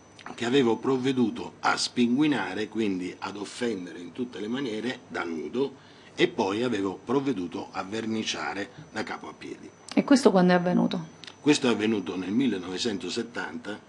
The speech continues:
Speaker 1: l'anno successivo, eh, alla mia entrata in accademia.
Speaker 2: E lei che ruolo rivestiva lì?
Speaker 1: Ero un, eh,
Speaker 2: Un semplice
Speaker 1: un
Speaker 2: militare.
Speaker 1: semplice militare.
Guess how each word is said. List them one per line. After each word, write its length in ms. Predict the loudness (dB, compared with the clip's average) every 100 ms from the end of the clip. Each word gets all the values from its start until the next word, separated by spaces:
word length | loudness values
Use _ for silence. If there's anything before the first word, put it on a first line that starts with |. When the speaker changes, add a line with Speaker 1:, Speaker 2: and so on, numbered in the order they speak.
| -20 -20 -20 -20 -20 -20 -20 -20 -20 -20 -10
Speaker 1:
l'anno 320 | -2 -2 -2
successivo, 840 | -4 -4 -2 0 0 -2 -4 -4 -6 -16 -14
eh, 60 | -10 -8 -10 -10
alla 140 | -8 -6
mia 140 | -6
entrata 400 | -8 -10 -12 -14
in 80 | -16
accademia. 480 | -16 -16 -16 -16 -20 -20 -20 -20 -20 -20 -20 -20 -20 -6 2
Speaker 2:
E 80 |
lei 220 | 12 12 12
che 200 | 12 12
ruolo 260 | 10 10
rivestiva 560 | 8 6 2 2 2 2
lì? 180 | 2 -2 -4 -18 -20 -20 -20 -20 4
Speaker 1:
Ero 560 | 8 10 8 4 -2 -4
un, 420 | 0 2 2 4
eh, 320 | 4 2 4
Speaker 2:
Un 40 | 6
semplice 440 | 8 8 6 4
Speaker 1:
un 40 | 6
Speaker 2:
militare. 400 | 8 8 10 10
Speaker 1:
semplice 300 | 8 6 6
militare. 600 | 8 8 6 0 -4 -8